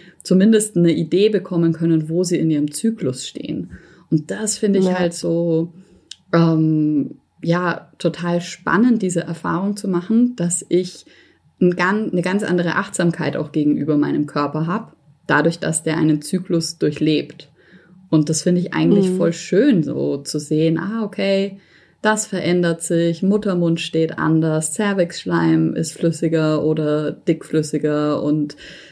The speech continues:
Speaker 1: ich bin mehr horny oder weniger. Und das ist doch einfach total schön, da so sich kennenzulernen und ja,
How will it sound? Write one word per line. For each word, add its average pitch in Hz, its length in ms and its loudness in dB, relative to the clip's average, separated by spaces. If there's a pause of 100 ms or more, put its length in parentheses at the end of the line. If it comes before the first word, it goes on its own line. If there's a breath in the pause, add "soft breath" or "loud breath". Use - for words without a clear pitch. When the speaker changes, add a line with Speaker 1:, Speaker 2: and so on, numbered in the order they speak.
(320 loud breath)
Speaker 1:
ich 160 420 -2
bin 165 480 2
mehr 185 380 2
horny 170 440 2
oder 170 280 2
weniger. 170 640 0
Und 160 280 -2 (260)
das 175 320 -2
ist - 100 -8
doch 202 160 -2
einfach 208 320 -6
total 196 480 -6
schön, 240 520 2
da 180 180 -2
so 175 340 0
sich - 400 -4 (240)
kennenzulernen 170 880 2
und 160 380 -2 (680 loud breath)
ja, 170 520 2